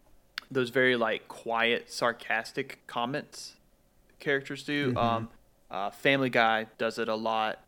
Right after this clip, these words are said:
Speaker 1: Um, and Ryan Reynolds did it a whole bunch in this film as Pikachu. And I just thought they were all, you know, hit, hammer,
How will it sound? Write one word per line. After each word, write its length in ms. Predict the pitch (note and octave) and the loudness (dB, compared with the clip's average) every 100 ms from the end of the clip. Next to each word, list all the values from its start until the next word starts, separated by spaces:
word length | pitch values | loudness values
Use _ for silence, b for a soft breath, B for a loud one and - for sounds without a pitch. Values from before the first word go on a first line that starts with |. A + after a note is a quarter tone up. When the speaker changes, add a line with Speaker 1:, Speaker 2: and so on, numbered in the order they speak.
| _ - | _ -8
Speaker 1:
Um, 440 | G#2+ G#2+ G#2+ G#2+ - _ _ _ - | -6 -8 -10 -14 -20 _ _ _ -8
and 120 | A#2+ | 2
Ryan 240 | C3 C3+ | 4 4
Reynolds 300 | C3+ C3+ B2 | 2 0 -2
did 140 | B2 A2+ | -2 -2
it 120 | G#2+ | -4
a 60 | |
whole 340 | G2+ - C#3 C3 | -8 -4 0 2
bunch 460 | B2+ A2 E2 - - | 0 -2 -4 -10 -10
in 420 | A#2 A2 G#2 G2+ - | -10 -8 -8 -12 -14
this 260 | A#2 A#2 - | -10 -10 -6
film 240 | B2 A2+ | -6 -6
as 100 | A2+ | -6
Pikachu. 400 | - A#2 - G2 | -6 -6 -6 -4
And 80 | A2 | -2
I 80 | C3 | -2
just 240 | C3 - | -6 -6
thought 180 | A2+ G2 | -6 -6
they 80 | A2 | -8
were 160 | G#2+ | -6
all, 380 | G2+ A2 A2 - _ _ _ | -4 -4 -6 -8 _ _ _
you 100 | A#2+ | -10
know, 160 | A2 G2 - - _ _ _ _ _ - | -8 -8 -12 -20 _ _ _ _ _ -4
hit, 320 | C#3+ C#3 - | 0 0 -2
hammer, 560 | C#3+ C#3+ C#3 B2 G#2 | 2 2 4 0 -2